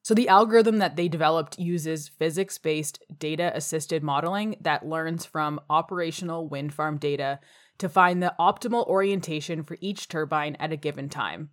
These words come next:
depending on the wind conditions. And then the turbines adjust their vertical axis position to align the incoming wind direction and speed.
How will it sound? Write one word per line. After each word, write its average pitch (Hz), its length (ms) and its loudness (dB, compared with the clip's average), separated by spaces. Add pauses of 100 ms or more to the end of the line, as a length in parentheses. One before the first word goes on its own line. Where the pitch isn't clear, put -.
depending 196 480 0
on 156 240 2
the 151 100 -4
wind 147 240 -4
conditions. 143 680 -10 (480)
And 196 80 0
then 214 80 2
the 214 80 2
turbines 226 500 4
adjust 175 420 0
their 185 120 2
vertical 165 480 -4
axis 151 420 -4
position 208 600 -4
to 196 180 2
align 160 360 0
the 165 60 -4
incoming 180 520 -4
wind 156 200 -4
direction 143 460 -8
and 143 160 -10
speed. 139 380 -12